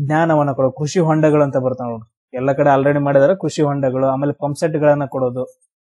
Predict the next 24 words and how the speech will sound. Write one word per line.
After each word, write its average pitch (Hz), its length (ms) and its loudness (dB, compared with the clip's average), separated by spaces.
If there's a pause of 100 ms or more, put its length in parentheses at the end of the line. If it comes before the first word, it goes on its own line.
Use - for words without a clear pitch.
(180)
So 156 80 4
ಅದಾದ 165 280 6
ನಂತರ 170 160 0
ಇನ್ನೊಂದ್ 170 340 0
ಬರುತ್ತೆ, 143 480 0 (920)
ಸೌರಶಕ್ತಿಯನ್ನ 165 680 2
ಯೂಸ್ 156 320 2
ಮಾಡ್ಕೊಂಡು 160 640 0
ಪಂಪ್ 143 280 -6
ಸೆಟ್ 156 160 -2
ಗಳು 151 220 2
ಬರ್ತಾವ. 135 420 0
ಅದು 156 160 -2
ಕೂಡ 165 160 2
ಏನಂತಂದ್ 143 420 -2
ಹೇಳಿದ್ರೆ 143 200 2
ಒಂದು 165 460 -4 (540)
ಯೋಜನೆ 147 300 0
ಆಗೈತೆ. 139 260 0
ಅದ್ 151 120 2
ಯಾವ 143 220 4
ಯೋಜನೆ 139 300 -2
ಅಂತ 135 160 -8
ನೋಡ್ಕೊಡ್ರಿ. 123 720 -10